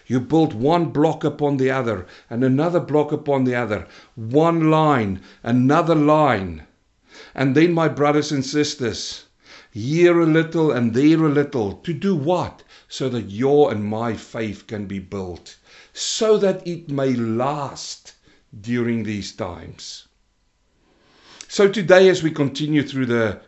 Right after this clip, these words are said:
Gospel of Mark, we're gonna look at why people enjoy false worship. And we do this by following Jesus through this gospel.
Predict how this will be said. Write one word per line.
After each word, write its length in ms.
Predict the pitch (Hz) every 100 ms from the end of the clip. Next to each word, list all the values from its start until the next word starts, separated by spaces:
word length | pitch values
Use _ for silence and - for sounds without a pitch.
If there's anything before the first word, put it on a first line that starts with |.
| _
Gospel 420 | 139 139 - 139
of 140 | 117 95
Mark, 420 | 117 117 113 - - - - _
we're 160 | 156 196
gonna 200 | 196 156
look 420 | 131 151 160 -
at 480 | 135 117 - - - _ _ _ _ _ _ _
why 480 | 107 107 139 143 147
people 520 | - 131 127 131 120
enjoy 840 | 113 110 95 127 123 117 113 107 92 _
false 920 | - - 143 113 104 101 - - - _ _ _ _ _
worship. 680 | 101 104 101 - - 92 - _ _ _ _ _ - -
And 140 | - 165
we 100 | 190
do 160 | 160 233
this 180 | 220
by 220 | 151 165 143
following 640 | - 160 165 160 160 151
Jesus 760 | 120 117 104 101 101 - - - -
through 240 | 139 131
this 260 | 123 113 -
gospel. 640 | 113 104 - 104 80 78